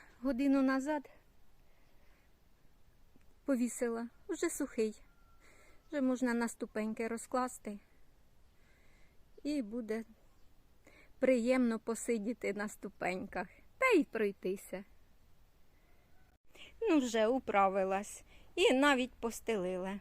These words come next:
Ще отам, де камінець, треба якийсь горщик поставити. Та є у мене отам такий салатовий колір.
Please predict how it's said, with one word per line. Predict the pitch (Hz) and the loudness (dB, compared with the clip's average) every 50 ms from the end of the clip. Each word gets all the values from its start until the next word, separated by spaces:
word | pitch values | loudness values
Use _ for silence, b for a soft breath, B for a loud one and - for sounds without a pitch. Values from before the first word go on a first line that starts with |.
| - - - | -12 -16 -18
Ще | - - 262 247 | -4 0 2 2
отам, | 240 226 - 240 226 233 220 | 2 2 2 0 2 2 2
де | 240 233 | 0 0
камінець, | - - 226 226 233 240 240 247 262 262 - - - - - - - - - b b b b b b b b b b b b b - | 2 2 2 2 2 0 2 2 2 0 0 -4 -14 -16 -18 -20 -20 -20 -20 b b b b b b b b b b b b b -8
треба | - 214 214 202 196 202 196 | 0 0 0 2 2 2 2
якийсь | 202 196 196 - 220 208 190 - | 2 0 -2 0 -2 -2 -2 -2
горщик | 190 180 208 190 190 - - 196 185 - - | -4 -4 -2 -4 -4 -6 -8 -10 -10 -10 -8
поставити. | - 196 - - - - 185 180 190 196 - - | -10 -8 -8 -6 -2 0 0 0 0 -4 -4 2
Та | 311 320 | 2 2
є | 285 226 220 214 202 - - - | 4 4 2 0 0 -2 -6 -4
у | 214 | -2
мене | 208 196 190 190 185 190 | 0 0 0 0 0 -2
отам | 190 - 190 185 185 190 196 190 b b b b b b - - b b b b b b b b b b b b b b - - | -4 -2 -2 -2 -2 -2 -4 -6 b b b b b b -20 -20 b b b b b b b b b b b b b b -20 -10
такий | - 196 - - 208 196 | -8 -8 -4 -2 -4 -4
салатовий | - - - 214 202 196 190 190 - - 202 190 190 190 190 196 - - b b b b b b b b b - - - | -2 2 4 4 6 6 4 4 4 0 -2 2 2 2 2 2 -2 -10 b b b b b b b b b -20 -8 4
колір. | 226 214 208 202 202 196 190 - | 6 6 6 8 6 4 2 0